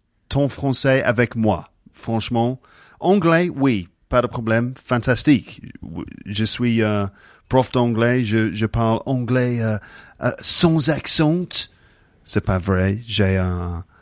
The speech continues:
un accent, euh, un peu britannique, anglais, et cetera. Mais, euh, en français, non, c'est,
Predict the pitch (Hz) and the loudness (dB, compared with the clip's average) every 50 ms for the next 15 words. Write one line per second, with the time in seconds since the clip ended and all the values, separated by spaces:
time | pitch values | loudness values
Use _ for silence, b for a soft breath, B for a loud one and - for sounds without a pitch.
0 | b b b 98 95 95 95 - - - 101 95 92 90 - - 98 87 90 87 | b b b -4 -4 -4 -4 -4 -4 -4 -2 -2 -4 -4 -4 -4 -2 -2 0 -2
1 | 85 87 b b b b b b b b - 95 95 - - 107 104 101 101 98 | -2 -4 b b b b b b b b -6 -4 -4 -2 0 0 2 2 2 2
2 | 98 98 b b b b b b b b - 104 98 127 120 - - 110 107 113 | 0 -2 b b b b b b b b -8 0 2 2 4 4 2 2 2 2
3 | 123 135 131 - - 131 123 117 110 101 110 110 113 123 135 151 156 - - - | 0 0 -2 -4 -2 0 0 0 2 2 2 2 2 2 -2 -4 -8 -10 -8 -4
4 | - 113 - - 104 101 107 117 131 - B B B B B B - 113 117 117 | -4 -2 -2 0 0 2 2 0 -2 -4 B B B B B B 0 2 4 4
5 | 113 110 107 - - 123 - - 143 131 - 156 156 156 160 - _ - 123 120 | 4 4 4 2 0 -4 -4 -2 -2 0 0 2 2 0 0 -4 _ -6 -2 0
6 | 117 101 90 87 - - 113 104 | 0 0 0 -2 -4 -2 -2 -2